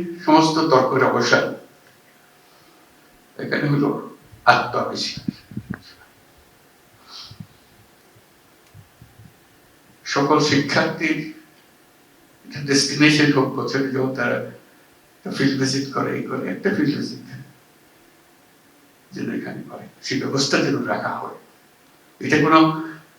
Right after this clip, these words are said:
পাঠদান করার জন্য না, just ঘুরে বেড়ানোর জন্য, দেখার জন্য। তাদের প্রশ্নের জবাব দেওয়ার জন্য, কেন এটা করছিল, কি হয়েছিল তার, এরা কারা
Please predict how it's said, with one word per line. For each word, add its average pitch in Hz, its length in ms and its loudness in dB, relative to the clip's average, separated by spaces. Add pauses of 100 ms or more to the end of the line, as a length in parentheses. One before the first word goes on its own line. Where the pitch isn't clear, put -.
পাঠদান 147 540 6
করার 160 240 4
জন্য - 240 -2
না, - 300 -10 (260)
just - 300 2
ঘুরে 151 160 6
বেড়ানোর - 360 4
জন্য, - 260 -10
দেখার - 340 -6
জন্য। 202 160 -12 (2500)
তাদের - 280 0
প্রশ্নের - 320 -2
জবাব 135 300 4
দেওয়ার 120 220 0
জন্য, - 280 -4
কেন 175 200 4
এটা - 160 4
করছিল, - 360 -6 (1200)
কি 196 80 -6
হয়েছিল - 440 -2
তার, - 140 -4 (2500)
এরা 156 200 0
কারা - 500 -4